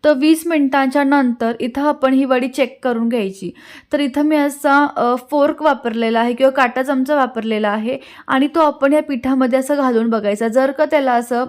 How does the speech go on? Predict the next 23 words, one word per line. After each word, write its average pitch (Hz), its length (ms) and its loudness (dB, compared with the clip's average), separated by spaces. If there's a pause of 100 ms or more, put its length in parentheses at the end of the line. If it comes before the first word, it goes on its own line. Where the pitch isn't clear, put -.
(140)
अ, 233 220 2
ओलं 247 320 4
पीठ 277 260 -4
नाही 269 300 0
लागलं 226 340 0
तर 233 80 0
समजायचं 233 520 -2
की 247 140 -8
ही 277 80 -2
वडी 240 300 0
आपली 233 380 -2
परफेक्ट 262 600 -2
अशी 247 280 -4
स्टीम 247 360 -2
झालेली 214 440 -2
आहे 214 240 -2 (320)
आणि 254 200 0
जर 311 220 2
थोडंसं 277 440 0
ओलसर 269 520 0
लागलं 277 460 0
तर 262 60 -2
परत 262 280 -2